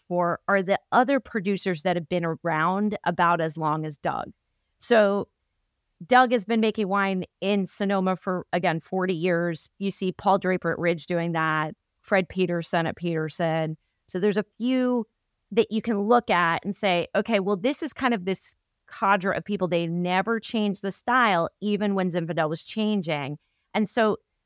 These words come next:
there's probably, it, there's not that many of them, I would say. But when you find one,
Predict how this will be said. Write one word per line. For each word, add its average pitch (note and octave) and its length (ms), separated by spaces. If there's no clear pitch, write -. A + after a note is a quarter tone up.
there's E4 220
probably, E4 640
it, A3 200
there's C4 220
not B3+ 280
that F#3 320
many C4 260
of C#4 140
them, D4 160
I D4+ 80
would C#4+ 180
say. D#4 420
But G3 260
when F#3+ 380
you G#3 80
find A3 380
one, E3+ 440